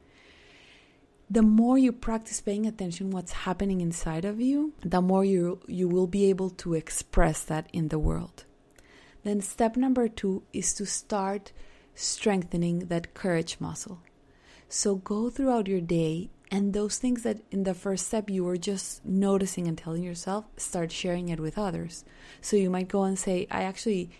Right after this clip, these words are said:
you know, that movie that all of you liked, it wasn't for me. I really didn't like it." Or, "Oh, none of you liked it. Well, I did."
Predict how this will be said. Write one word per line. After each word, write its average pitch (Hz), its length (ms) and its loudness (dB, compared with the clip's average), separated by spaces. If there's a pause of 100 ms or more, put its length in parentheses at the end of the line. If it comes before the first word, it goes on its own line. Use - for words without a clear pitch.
(100)
you 185 80 -4
know, 180 160 -2
that 175 180 -2
movie 208 240 0
that 180 240 0
all 170 160 6
of 190 80 2
you 196 100 -2
liked, 190 300 0 (160)
it - 160 -20
wasn't 247 300 0
for 175 160 -2
me. 160 260 -2
I 175 60 -4
really 180 240 -2
didn't 185 260 -2
like 175 260 -4
it." 180 100 -4
Or, 180 200 4 (320)
"Oh, 196 300 2
none 185 200 -2
of 214 100 -2
you 208 100 4
liked 214 260 0
it. 202 80 -2
Well, 202 240 -4
I 202 200 -4
did." 170 360 -4